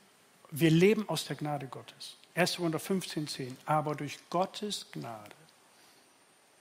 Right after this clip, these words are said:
bin ich, was ich bin. Und dass Gott mir seine Gnade erwiesen hat, ist nicht vergeblich gewesen.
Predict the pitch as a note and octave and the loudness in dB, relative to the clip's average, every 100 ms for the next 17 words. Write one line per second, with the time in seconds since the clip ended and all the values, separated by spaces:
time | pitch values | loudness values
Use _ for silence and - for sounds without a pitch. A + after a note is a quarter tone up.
0 | _ - - - - F3 G3 G3+ F#3+ - | _ -20 -20 -16 6 6 8 4 2 -6
1 | C#3 D3+ - E3 - C#3 B2 B2 C3+ - | -6 -6 -4 -10 -10 -10 -8 -10 -8 -8
2 | - G#3 G#3+ F#3 D#3+ E3 C#3+ D#3 F#3 A#3 | 4 4 6 4 4 2 2 6 8 8
3 | A3+ F3+ F#3 F3+ F3 - - - - - | 6 4 0 2 2 0 -8 -14 -16 -2
4 | D#3+ - E3+ F3 G3 F#3+ - - F3 C#3 | -2 -2 0 2 2 0 -8 -6 -6 -2
5 | F3 F#3 E3 D3 - B2 A#2+ - | -2 0 -4 -6 -6 -8 -8 -10